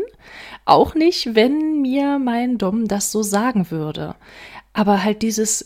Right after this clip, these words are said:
geschlagen werden habe ich halt nicht jeden Tag. Und ich weiß gar nicht so genau, ob das dann Richtung Tabu geht, sondern eben um dieses Nicht-Alltägliche.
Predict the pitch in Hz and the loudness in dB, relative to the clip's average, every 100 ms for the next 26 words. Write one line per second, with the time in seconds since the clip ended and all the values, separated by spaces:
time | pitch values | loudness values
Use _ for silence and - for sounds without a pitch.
0 | 175 196 - 170 165 202 277 262 269 269 | -6 -2 0 -2 -4 -2 -2 -2 -2 -2
1 | 262 233 233 - 220 226 294 - 165 170 | -2 -4 -4 -4 -2 0 -2 -2 -4 -4
2 | 170 - 165 - 180 185 190 202 339 - | -6 -8 -8 -6 -4 -2 0 2 2 0
3 | 208 262 392 - 233 226 226 247 247 - | -2 -2 -4 -4 -2 0 2 0 -2 -4
4 | 233 - 208 233 226 - 233 226 220 190 | -4 -2 -2 0 -2 -2 -4 -4 -4 -4
5 | 208 208 190 196 339 - 247 254 240 226 | -4 -4 -2 -2 -2 -4 -2 -2 -2 -4
6 | 240 220 220 226 220 - 240 - 214 208 | -4 -4 -2 -2 -4 -4 -4 -2 -4 -4
7 | 226 226 180 165 180 170 | -6 -8 -10 -10 -12 -16